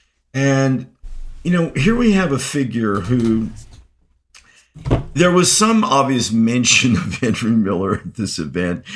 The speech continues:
The, uh, the custodian, uh, curator,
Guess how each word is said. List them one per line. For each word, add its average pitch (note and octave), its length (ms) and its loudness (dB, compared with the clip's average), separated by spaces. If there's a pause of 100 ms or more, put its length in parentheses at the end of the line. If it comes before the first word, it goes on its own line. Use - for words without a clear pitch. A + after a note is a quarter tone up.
(240)
The, A#2 360 2
uh, F#2+ 380 0
the A#2 220 -4
custodian, C3 1040 0
uh, F2+ 360 -6 (140)
curator, G2 840 -2